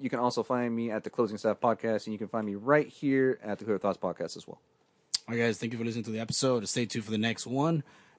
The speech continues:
Speaker 2: And hopefully everybody's making the right decisions, staying safe. Make sure that if you don't have to go out, don't go out. And if you're going out, make sure you're making smart decisions. Until the next episode, have a good day, guys. Joel, take us away.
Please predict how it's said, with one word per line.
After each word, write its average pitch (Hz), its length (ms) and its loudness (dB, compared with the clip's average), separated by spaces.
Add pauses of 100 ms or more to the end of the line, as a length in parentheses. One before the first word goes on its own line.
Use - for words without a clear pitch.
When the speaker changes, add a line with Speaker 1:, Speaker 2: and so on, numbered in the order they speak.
Speaker 2:
And 123 220 2
hopefully 143 760 0
everybody's 131 640 0 (140)
making 131 200 -2
the 127 60 -2
right 123 120 2
decisions, 131 500 -2
staying 117 240 0
safe. 131 480 2 (380)
Make 117 160 -2
sure 127 340 4
that 117 100 4
if 107 180 2
you 127 60 -2
don't 117 100 2
have 117 120 0
to 120 60 -4
go 113 140 2
out, 110 160 2
don't 107 180 0
go 104 160 0
out. 110 340 2
And 107 80 -6
if 101 140 -4
you're 104 60 -8
going 107 260 -2
out, 104 160 -2
make 104 140 -4
sure 107 140 -6
you're 104 80 -4
making 104 240 -6
smart 107 220 -8
decisions. 104 580 -6 (360)
Until 110 280 -4
the 110 60 -2
next 113 260 -2
episode, 101 520 -8
have 98 140 -10
a 98 40 -10
good 98 140 -12
day, 101 140 -8
guys. 95 300 -8
Joel, 107 220 -6
take 98 120 -10
us 98 60 -12
away. 98 200 -12